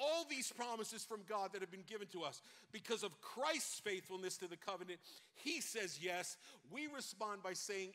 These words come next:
amen, which means we are in alignment and agreement with God's promises. Some of you need a God's promise book. You need to go, go to the, go to wherever.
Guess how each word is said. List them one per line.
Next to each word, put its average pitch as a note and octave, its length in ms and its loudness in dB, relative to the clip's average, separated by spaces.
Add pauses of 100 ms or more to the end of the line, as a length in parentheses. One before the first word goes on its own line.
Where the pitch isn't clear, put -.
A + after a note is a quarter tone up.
amen, F3+ 440 -2 (200)
which F#3 220 -8
means A3+ 260 -4
we G#3+ 140 -2
are G3 160 4
in F#3 80 -2
alignment C#4 920 0 (280)
and G3 160 0
agreement F3+ 1040 -2 (340)
with D#3 220 0
God's E3 340 2
promises. C3+ 840 -6 (1080)
Some G3 260 -2
of D#3 100 -8
you D3 80 -10
need D3 160 -10
a B2+ 180 -12
God's B2 240 -4
promise A#2 360 -10
book. G#2 140 -12 (2000)
You G#3 80 -4
need A#3+ 100 -4
to F#3 60 -14
go, G3 160 0 (120)
go G3+ 140 2
to G3 80 -2
the, F3+ 100 -4 (300)
go F#3+ 140 0
to E3+ 60 -4 (200)
wherever. C#3+ 540 -4